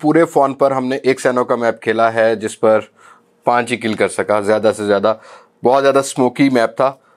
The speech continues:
लेकिन temperature की बात करते हैं तो fronts वाला जो है, front side maximum थर्टी सिक्स पॉइंट एट degree पे पहुंचा है और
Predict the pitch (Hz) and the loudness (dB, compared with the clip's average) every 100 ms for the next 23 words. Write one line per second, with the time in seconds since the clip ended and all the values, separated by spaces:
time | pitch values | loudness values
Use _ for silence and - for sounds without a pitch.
0 | _ 123 123 127 135 139 135 147 139 156 | _ 0 2 2 0 0 0 0 0 -2
1 | 170 151 143 156 143 151 143 139 139 131 | -2 -2 -2 -2 0 0 0 -2 -4 -2
2 | 143 127 135 127 131 127 127 - 123 117 | 0 2 0 0 -2 -2 -2 -2 -4 -6
3 | - 117 117 113 113 - 117 127 117 123 | -4 -4 -2 -4 -4 -4 -2 -2 -2 -2
4 | 120 120 120 - - 127 - 123 120 110 | -2 -2 -4 -10 -8 -8 -4 -4 -2 0
5 | 113 117 120 120 120 113 101 110 107 _ | 0 0 0 0 0 0 0 -2 -2 _
6 | _ _ _ _ _ 110 107 110 107 107 | _ _ _ _ _ 0 2 4 2 0